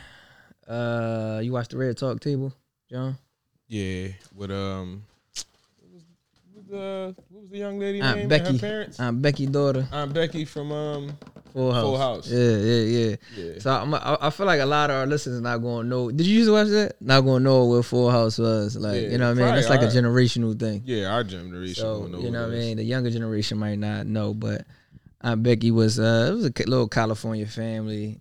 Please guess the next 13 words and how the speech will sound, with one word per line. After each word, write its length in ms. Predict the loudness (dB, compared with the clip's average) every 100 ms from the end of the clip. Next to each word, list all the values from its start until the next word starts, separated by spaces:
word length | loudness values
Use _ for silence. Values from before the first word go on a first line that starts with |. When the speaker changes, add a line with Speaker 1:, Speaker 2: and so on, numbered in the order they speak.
| _
Speaker 1:
uh, 560 | -4 -2 0 -2 -4 -6 -10 _ _ _ _ _
and 160 | -4 0
Aunt 160 | 0
Becky 280 | 2 0 0
was 140 | -2 -2
the 80 | -2
girlfriend. 680 | 2 2 2 0 -2 0 -2
She 100 | -4
was, 160 | -4
like, 160 | -6 -6
the 80 | -12 -16
cool 260 | -6 -4 -4
uncle 460 | -4 -4 -6 -12